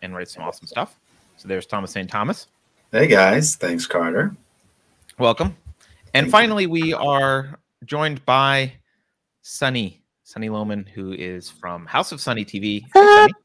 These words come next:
Speaker 3: Hey. Hey,
Speaker 1: How you doing?
Speaker 3: everybody. Good.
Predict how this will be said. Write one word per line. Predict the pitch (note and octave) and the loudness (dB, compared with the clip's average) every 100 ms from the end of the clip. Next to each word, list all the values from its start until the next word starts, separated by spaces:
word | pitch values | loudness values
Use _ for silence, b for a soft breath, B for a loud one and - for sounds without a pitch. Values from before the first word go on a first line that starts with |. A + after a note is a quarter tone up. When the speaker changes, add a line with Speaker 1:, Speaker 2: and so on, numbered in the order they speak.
| _ _ - - | _ _ -20 4
Speaker 3:
Hey. | B3 B3+ B3 | 8 10 10
Hey, | A#3+ | 8
Speaker 1:
How | - - - _ - - _ - - G#3 | 0 -10 -14 _ -20 -20 _ -20 -10 -4
you | G#3+ | 0
doing? | G3+ | 2
Speaker 3:
everybody. | F#3+ F#3 F#3+ G3 _ _ _ | 2 2 -2 -6 _ _ _
Good. | - G4+ G#4+ | 2 4 4